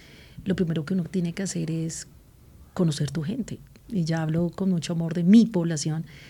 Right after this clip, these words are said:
porque si uno no conoce, eh, pues muy difícilmente podemos hacer, eh, este tipo de, de, de disciplinas. Estuve en bolos, pero yo dije, "No, esto de bolos no me gusta, a mí me gusta la acción, a mí me gusta la competición,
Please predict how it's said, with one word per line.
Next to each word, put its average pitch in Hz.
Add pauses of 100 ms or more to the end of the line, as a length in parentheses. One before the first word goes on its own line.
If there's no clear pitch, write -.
(440)
porque 180
si 165
uno 165
no 180
conoce, 208 (440)
eh, 208 (160)
pues 175
muy 208
difícilmente 190
podemos 165
hacer, 165
eh, - (120)
este 170
tipo 175
de, 175
de, 185
de 180
disciplinas. 165 (500)
Estuve 180
en 165
bolos, 180 (720)
pero 170
yo -
dije, -
"No, -
esto -
de -
bolos -
no -
me -
gusta, -
a -
mí -
me -
gusta 208
la 214
acción, 160
a 151
mí 139
me 131
gusta -
la 247
competición, 208